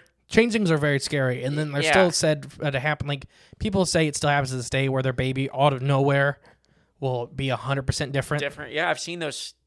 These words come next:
Speaker 2: cases before.
Speaker 1: I think the new Hellboy had one with it.
Speaker 2: Mm, okay.
Speaker 1: Uh,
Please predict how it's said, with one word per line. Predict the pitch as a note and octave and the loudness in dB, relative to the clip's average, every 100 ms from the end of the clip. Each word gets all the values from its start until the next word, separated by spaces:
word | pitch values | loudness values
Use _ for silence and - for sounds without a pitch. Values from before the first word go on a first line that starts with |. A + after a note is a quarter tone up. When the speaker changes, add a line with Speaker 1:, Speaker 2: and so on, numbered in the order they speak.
| _ | _
Speaker 2:
cases | - D3+ - C3+ | -12 -10 -10 -14
before. | A2 - - - _ - - - - | -20 -20 -20 -20 _ -20 -20 -12 -2
Speaker 1:
I | |
think | F3+ D4 - - - - | 0 0 -6 -20 -18 -8
the | D3 | -4
new | D#3 F#3+ | 0 2
Hellboy | G#3 - F3 F#3 D#3+ C#3+ C3+ C3 - - _ _ _ _ _ | 2 2 2 4 2 2 0 -2 -6 -16 _ _ _ _ _
had | - D#3 | 2 4
one | C3+ C3 B2+ | 4 0 0
with | A#2 A2 | -2 -4
it. | A#2 - - - - _ _ - | -6 -8 -20 -20 -20 _ _ -16
Speaker 2:
Mm, | C3 C#3 | -14 -12
okay. | A#2 B2 C3 C#3 | -12 -8 -8 -4
Speaker 1:
Uh, | D3 C#3+ C#3 C3+ C3+ | 2 4 4 2 -2